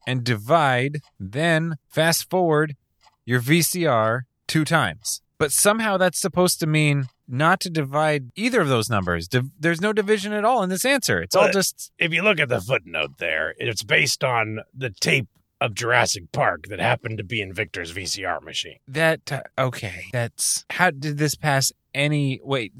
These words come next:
Speaker 1: so wait, they did this on purpose?
Speaker 2: Oh, yes, yes. Apparently, Florida is where you can find the most ignorant people, and Victor was the champion of those.
Speaker 1: Ugh, listen, though, I, I don't need to solve any of the clues. I just need to go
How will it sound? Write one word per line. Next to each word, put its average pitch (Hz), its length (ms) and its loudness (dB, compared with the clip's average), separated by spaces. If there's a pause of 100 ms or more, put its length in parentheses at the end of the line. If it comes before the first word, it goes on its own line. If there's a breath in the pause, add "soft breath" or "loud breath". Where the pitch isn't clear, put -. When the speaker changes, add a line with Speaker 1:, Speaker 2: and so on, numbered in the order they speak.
Speaker 1:
so 165 160 -2
wait, 147 160 2
they 160 80 0
did 190 140 2
this 185 160 0
on 127 120 2
purpose? 285 640 0
Speaker 2:
Oh, 151 140 2
yes, - 500 -2
yes. - 560 -2
Apparently, 160 800 -2
Florida 139 560 -2
is 87 160 -8
where 123 100 -2
you 120 100 -2
can 104 140 -8
find 113 300 -2
the 92 60 -8
most 101 340 -6
ignorant 90 440 -8
people, 120 440 -4 (100)
and 92 200 -10
Victor 127 680 -2
was 120 200 -4
the 120 100 -8
champion 90 560 -6 (140)
of 92 160 -2
those. 87 520 -6 (100)
Speaker 1:
Ugh, 104 140 -8 (140)
listen, 120 400 -2
though, 82 260 -8
I, 110 260 -4
I 131 100 0
don't 175 160 0
need 160 220 0
to 139 60 -4
solve 135 320 2
any 123 140 0
of 117 80 -2
the 113 80 -4
clues. 90 340 -2 (160)
I 117 140 4
just 156 240 -6
need 127 180 -6
to 127 80 -6
go 110 680 0